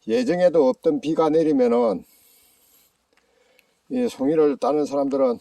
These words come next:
아, 좀 송이버섯이 많이 나주었으면 하는 그런 기대감을 가지게 됩니다. 지금 전국적으로 송이가 흉년이잖아요.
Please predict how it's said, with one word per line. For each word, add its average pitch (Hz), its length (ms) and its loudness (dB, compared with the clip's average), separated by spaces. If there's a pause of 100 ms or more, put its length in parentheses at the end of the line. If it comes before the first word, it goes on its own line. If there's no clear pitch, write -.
아, 101 400 -12 (1700)
좀 180 480 0
송이버섯이 190 640 -2
많이 180 600 2
나주었으면 190 1120 4
하는 180 260 -2
그런 175 300 -2 (280)
기대감을 143 480 0
가지게 151 400 -4
됩니다. 98 400 -6 (3750)
지금 151 400 2
전국적으로 160 920 -2
송이가 135 400 0
흉년이잖아요. 143 920 0